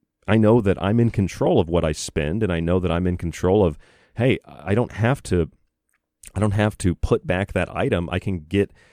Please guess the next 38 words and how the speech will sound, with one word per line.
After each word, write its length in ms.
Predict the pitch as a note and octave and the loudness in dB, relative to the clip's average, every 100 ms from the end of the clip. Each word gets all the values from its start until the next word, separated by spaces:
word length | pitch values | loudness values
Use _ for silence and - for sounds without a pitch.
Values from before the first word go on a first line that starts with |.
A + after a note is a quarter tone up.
| _ _ - | _ _ -14
I 60 | F2+ | -6
can 140 | G#2+ | -2
put 240 | - A#2+ F#2+ | 0 0 0
back, 340 | F#2+ F2+ - | -2 -2 -2
uh, 220 | F2 D#2+ D2+ | -2 -2 -4
don't 160 | E2 G2 | -4 -2
have 80 | G2 | 0
to 60 | |
put 140 | G2 F#2 | 0 0
back 160 | F2+ | -2
that 100 | E2 | 0
item. 180 | G2+ G#2 | 0 0
I 100 | E2+ | -2
can 180 | F2+ D#2+ | -4 -2
get 240 | G2 A2+ | -2 0
that 200 | E2+ - | -2 -4
same 260 | - F#2+ D#2+ | -4 -2 0
item 440 | G#2 A2+ F2 F2 - | 0 0 -2 -4 -6
cheaper 360 | C3+ C#3+ F#2 | -4 -2 -2
somewhere 420 | - G2+ F#2 F2+ | -2 -2 -2 -2
else, 360 | C#3+ D#2 - - | 0 -2 -4 -10
and 200 | F3+ E2+ | -6 -2
I 60 | F#2+ | 0
can 160 | F#2 | -2
save 320 | - F#2+ F2 | 0 -2 0
money, 340 | F2 C3+ F2 - _ _ _ _ - | 2 2 0 -6 _ _ _ _ -8
you 100 | E2 | -2
know, 160 | D#2+ F#2+ | 0 2
or 180 | F#2+ | 2
I 60 | F#2 | 2
can 100 | G2 | 0
put 220 | - F#2+ | -2 -2
back 180 | F2+ E2+ | -4 -4
two 240 | - B2 | 0 2
items 340 | G#2 F#2+ F#2+ - | 2 2 -2 -2
here 260 | B2+ A2+ | 0 2
and 120 | F2+ F2 | 2 0
get 160 | D#2 | -2